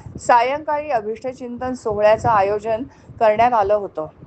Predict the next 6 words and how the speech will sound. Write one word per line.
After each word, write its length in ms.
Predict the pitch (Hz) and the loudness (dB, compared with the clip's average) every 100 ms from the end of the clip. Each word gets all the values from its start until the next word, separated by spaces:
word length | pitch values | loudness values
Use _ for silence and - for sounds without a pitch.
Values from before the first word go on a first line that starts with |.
| - - - - - - | -20 -20 -18 -20 -16 -2
यावेळी 460 | 247 285 294 311 311 | 0 0 -2 -10 -10
शिवसेना 500 | - 233 220 240 247 | -12 -12 -10 -8 -8
परिवारातले 800 | 233 208 208 220 277 277 226 226 - - - | -6 -6 -2 0 0 -2 -6 -6 -14 -16 -2
अनेक 340 | 233 254 320 330 | 0 0 -2 -2
मान्यवर 560 | 277 226 214 220 226 | 0 0 2 2 2
सदस्य 720 | 226 - 233 277 285 - 202 | 0 -4 0 0 -2 -2 -2